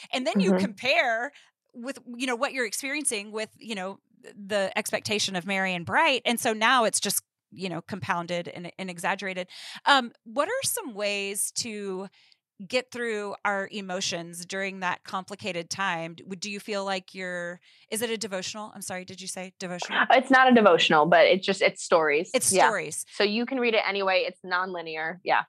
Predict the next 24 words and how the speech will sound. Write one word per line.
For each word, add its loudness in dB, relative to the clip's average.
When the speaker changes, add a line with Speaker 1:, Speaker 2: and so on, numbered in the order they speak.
Speaker 1:
Okay. -2
Twenty-eight 0
days -2
though. -8
Um, -2
Speaker 2:
Yes. 2
So 4
if 6
you 10
Speaker 1:
yeah. 10
Speaker 2:
wanted 8
to -10
do 4
one 2
a -2
day, 0
you -4
could. -2
Speaker 1:
Yeah, 2
I -2
like -6
that. -4
Speaker 2:
Mm-hmm. 0
Speaker 1:
Um, 4